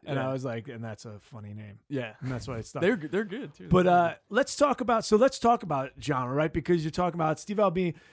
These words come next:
Speaker 1: shellac and stuff is definitely all noise.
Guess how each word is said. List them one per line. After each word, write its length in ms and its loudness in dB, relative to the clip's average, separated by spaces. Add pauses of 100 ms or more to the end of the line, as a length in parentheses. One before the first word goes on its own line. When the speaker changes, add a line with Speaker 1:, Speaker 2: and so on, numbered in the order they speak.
(140)
Speaker 1:
shellac 500 0
and 120 -2
stuff 220 -2
is 100 -6
definitely 440 -2
all 220 2
noise. 800 -2